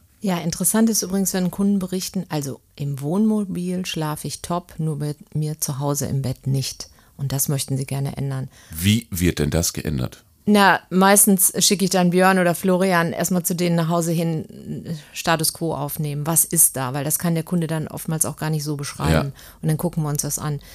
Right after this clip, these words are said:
Speaker 1: Das haben wir häufiger. Ähm, nicht nur in diesem Fall, wo er dann im Wohnmobil besser schläft als zu Hause,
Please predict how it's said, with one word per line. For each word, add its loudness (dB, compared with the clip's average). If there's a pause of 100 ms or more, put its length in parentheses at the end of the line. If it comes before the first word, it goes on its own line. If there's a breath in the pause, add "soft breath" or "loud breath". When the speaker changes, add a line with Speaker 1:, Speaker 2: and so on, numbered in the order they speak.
(220 loud breath)
Speaker 1:
Das 0
haben 6
wir 0
häufiger. 0 (560 loud breath)
Ähm, 2 (180)
nicht 6
nur 10
in 4
diesem 6
Fall, 6
wo 4
er 6
dann 4
im 2
Wohnmobil 4
besser 2
schläft 0
als 0
zu -2
Hause, 0